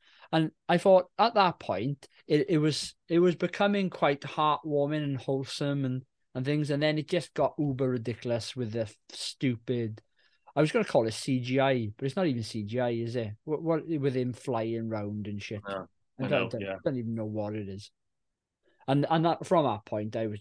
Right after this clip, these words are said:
Speaker 1: I was willing for the film to, um, to end. The funny thing was, right,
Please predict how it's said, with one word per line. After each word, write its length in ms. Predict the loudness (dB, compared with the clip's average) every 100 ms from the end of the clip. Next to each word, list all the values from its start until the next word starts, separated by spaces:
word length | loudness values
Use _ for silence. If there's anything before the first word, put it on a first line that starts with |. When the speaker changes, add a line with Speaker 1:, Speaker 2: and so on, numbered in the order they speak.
| -10
Speaker 1:
I 300 | -8 -8 -8
was 240 | -10 -14 _ _ _ _
willing 600 | -4 4 4 6 4 0
for 140 | -4 -8
the 80 |
film 460 | -6 -4 -4 -4 -8 _ -6
to, 220 | -2 -2
um, 260 | -2 -4 -6
to 140 | -6
end. 220 | -4 -4 -8 -16 -20 _ _ _ _
The 60 | 0
funny 280 | 4 6 6
thing 240 | 4 6
was, 280 | 6 6 4
right, 240 | -2 -2